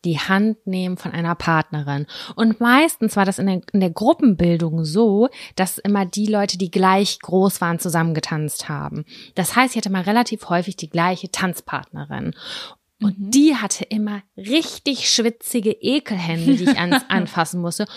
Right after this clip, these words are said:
Speaker 1: Und die haben immer nach Wurst gerochen. Das war für mich so schlimm. Ich wusste immer, "Nein, bitte ke-", schon so mit sieben oder so, dachte ich so, "Bitte kein Paartanz, ich will nicht die Wurstfinger anfassen."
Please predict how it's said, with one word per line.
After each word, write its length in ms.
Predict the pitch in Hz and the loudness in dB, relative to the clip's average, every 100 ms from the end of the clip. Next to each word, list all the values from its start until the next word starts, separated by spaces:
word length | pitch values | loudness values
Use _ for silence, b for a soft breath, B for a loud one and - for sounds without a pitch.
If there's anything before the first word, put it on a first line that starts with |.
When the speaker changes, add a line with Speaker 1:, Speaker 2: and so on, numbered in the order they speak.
| B | B
Speaker 1:
Und 120 | 226 | 2
die 100 | 220 | 2
haben 160 | 180 190 - - | 2 -4 -6 2
immer 340 | 262 269 247 | 4 6 4
nach 180 | 226 190 | 0 -2
Wurst 600 | 170 170 196 170 - - | 0 4 4 2 -6 -10
gerochen. 540 | 160 143 135 - 151 - _ _ _ - B B B B B B _ - | -12 -10 -12 -12 -14 -14 _ _ _ -12 B B B B B B _ 2
Das 220 | 240 233 | 2 2
war 120 | 233 | 0
für 100 | 208 | 0
mich 180 | 190 156 | -2 -2
so 280 | - 247 254 | 4 6 6
schlimm. 180 | 254 220 | 2 -2
Ich 140 | 202 | -2
wusste 240 | 214 - | -2 -2
immer, 160 | 180 220 | -4 -2
"Nein, 380 | 220 220 226 214 - | -2 0 0 0 -2
bitte 220 | 254 226 | -2 -2
ke-", 200 | - 240 - | 0 -2 -2
schon 280 | - 262 262 | 0 2 4
so 120 | 269 | 4
mit 160 | 277 214 | 2 0
sieben 400 | 214 226 269 233 | -4 -4 -2 0
oder 220 | 208 214 | 0 0
so, 80 | 208 | -2
dachte 260 | 202 226 226 | -6 -6 -6
ich 80 | |
so, 100 | 240 226 - | -8 -12 -6
"Bitte 240 | 240 - | -6 -6
kein 240 | - 254 220 | -6 -6 -4
Paartanz, 460 | 254 233 240 226 | -4 -4 -4 -8
ich 180 | - - | -8 -4
will 140 | 247 | 0
nicht 160 | 240 240 | 0 -2
die 120 | 247 | -4
Wurstfinger 560 | 214 - - 254 247 - | -4 -8 -8 -4 -4 -6
anfassen." 600 | - 254 - 220 - | -8 -8 -4 -4 -4